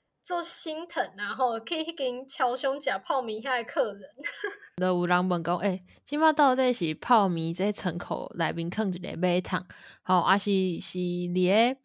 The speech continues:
Speaker 2: 便所内面放一个架仔，当作是仓库，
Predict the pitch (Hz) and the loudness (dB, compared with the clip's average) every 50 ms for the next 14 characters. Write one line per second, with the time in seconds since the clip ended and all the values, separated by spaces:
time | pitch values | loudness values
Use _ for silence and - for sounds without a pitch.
0 | _ - 190 180 175 175 - 262 247 220 196 170 147 147 151 147 151 156 180 - | _ 2 4 4 4 4 4 4 6 6 6 6 6 4 2 0 -2 -2 -2 0
1 | 226 240 202 185 180 175 143 - 82 90 98 120 175 - _ - 170 160 170 180 | 2 2 2 2 0 -2 -4 -4 -4 -4 -4 -4 -6 -4 _ 2 4 4 6 6
2 | 190 196 180 160 135 139 - - 202 196 190 180 196 185 175 - 151 - - - | 6 6 6 4 4 0 -2 0 0 2 4 4 4 4 4 2 -2 -4 -2 -4
3 | 156 170 175 - | -2 -2 0 -2